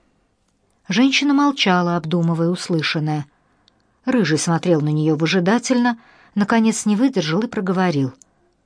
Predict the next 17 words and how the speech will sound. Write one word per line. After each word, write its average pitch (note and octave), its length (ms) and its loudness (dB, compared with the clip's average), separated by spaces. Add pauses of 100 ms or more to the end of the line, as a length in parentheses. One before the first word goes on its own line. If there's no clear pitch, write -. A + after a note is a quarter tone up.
(580)
"Елена E3+ 420 2
Юрьевна, C#3 600 -2 (420)
я D#3 140 -2
всё - 340 0
вам F#3+ 160 0
рассказал. C#3 600 -6 (360)
Я F#3 180 4
сделал F#3+ 380 2
всё, G#3+ 360 0
что - 360 -2
мог. D3 460 -4 (640)
Вы D#3+ 120 0
обещали F3+ 460 2
отдать G#3 420 0
мне D3 320 0
те F#3 180 -4
фотографии". E3 800 -4